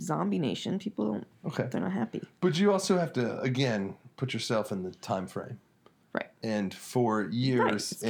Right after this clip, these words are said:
Speaker 2: in
Speaker 1: convenient.
Speaker 2: Europe, for centuries and centuries, art was, like, largely controlled by, like, the Catholic Church, who had everything.
Speaker 1: Yep.
Speaker 2: Okay.
Speaker 1: Yes.
Speaker 2: So it's a
Speaker 1: Yes,
Speaker 2: little
Speaker 1: the
Speaker 2: bit
Speaker 1: Vatican
Speaker 2: different.
Speaker 1: would definitely indicate that.
Speaker 2: Right.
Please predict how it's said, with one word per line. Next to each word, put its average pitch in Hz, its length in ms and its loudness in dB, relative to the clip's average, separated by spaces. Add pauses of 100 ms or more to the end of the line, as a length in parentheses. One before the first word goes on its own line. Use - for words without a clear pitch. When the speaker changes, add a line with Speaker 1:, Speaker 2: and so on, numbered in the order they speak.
Speaker 2:
in - 60 6
Speaker 1:
convenient. 110 360 4
Speaker 2:
Europe, 110 420 2
for - 300 -10
centuries 117 600 0
and 92 120 -4
centuries, 95 680 -2 (440)
art 123 300 4
was, 110 240 -2
like, 101 200 0
largely 98 400 0
controlled 92 400 0
by, 87 100 -2
like, 87 180 -2
the - 60 -20
Catholic 90 360 -4
Church, 85 340 -4
who 90 120 -6
had 87 160 -2
everything. - 420 -8 (520)
Speaker 1:
Yep. - 240 0 (400)
Speaker 2:
Okay. - 160 0
Speaker 1:
Yes. - 160 0
Speaker 2:
So - 500 -4
it's 131 80 4
a 151 40 6
Speaker 1:
Yes, 160 60 4
Speaker 2:
little 160 120 6
Speaker 1:
the 139 80 4
Speaker 2:
bit 147 80 2
Speaker 1:
Vatican 151 400 4
Speaker 2:
different. 143 140 0
Speaker 1:
would 156 180 -2
definitely 170 400 -2
indicate - 400 -8
that. - 300 -8
Speaker 2:
Right. - 340 -2